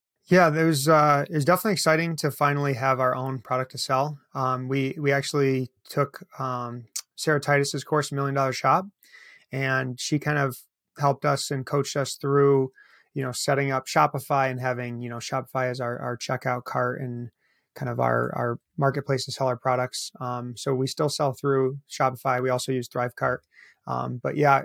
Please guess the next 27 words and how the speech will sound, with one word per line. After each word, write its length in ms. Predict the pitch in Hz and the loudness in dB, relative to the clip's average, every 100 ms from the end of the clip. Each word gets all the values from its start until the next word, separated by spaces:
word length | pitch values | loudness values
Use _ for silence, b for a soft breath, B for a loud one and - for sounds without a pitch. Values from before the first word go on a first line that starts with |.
| - | 2
that, 220 | 143 147 - | 0 0 -2
she 200 | - 147 | -6 -2
kinda 200 | 147 143 | -2 0
helped 200 | 139 - | -2 -2
us 200 | 135 - | -6 -4
set 180 | 139 143 | -4 -2
that 140 | 135 | 0
up, 200 | 131 131 139 | 2 0 -4
and, 300 | 127 127 127 | -8 -8 -8
and 180 | 131 | -6
it 40 | 127 | -6
was 140 | 123 | -6
just, 320 | - 123 - | -6 -6 -6
you 120 | 147 131 | -6 -4
know, 220 | 123 123 120 _ - | -4 -8 -14 _ -6
like 160 | 135 | -4
I 40 | 131 | -2
said, 200 | 135 131 | -2 -2
it 100 | 127 | -2
kinda 200 | 139 131 | -4 -2
took 240 | - 151 | -2 -2
time 300 | - 151 151 | 2 2 4
to 80 | 143 | 2
build 320 | 135 143 135 | 2 2 2
the 100 | 135 | 0
whole, 400 | 127 135 135 131 _ b b b b | 4 4 4 2 _ b b b b
um, 520 | 131 127 127 127 135 | -4 -2 -4 -6 -10